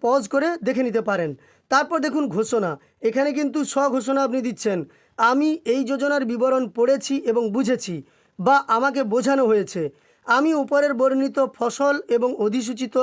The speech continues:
এলাকার জন্যে বর্তমান মরশুমের জন্য কোথাও, মানে অন্য কোনো ব্যাংক কিংবা এজেন্ট কিংবা সমবায় সমিতি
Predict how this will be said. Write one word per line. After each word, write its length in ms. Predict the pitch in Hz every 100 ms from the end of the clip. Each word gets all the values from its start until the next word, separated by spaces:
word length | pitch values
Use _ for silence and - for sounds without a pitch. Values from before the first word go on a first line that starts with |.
| -
এলাকার 420 | 220 226 226 226
জন্যে 460 | 196 262 269 277 277 _ _ -
বর্তমান 560 | 190 269 269 311 311 285
মরশুমের 500 | 269 233 269 269 214
জন্য 320 | 254 254 262
কোথাও, 500 | - 269 285 240 165 _ _
মানে 160 | 233 240
অন্য 300 | 226 247 262
কোনো 220 | 233 269 247
ব্যাংক 420 | 202 240 269 277 -
কিংবা 340 | 233 233 240 -
এজেন্ট 380 | 226 254 269
কিংবা 260 | 233 240 233
সমবায় 380 | - 226 240 233
সমিতি 480 | 262 277 220 185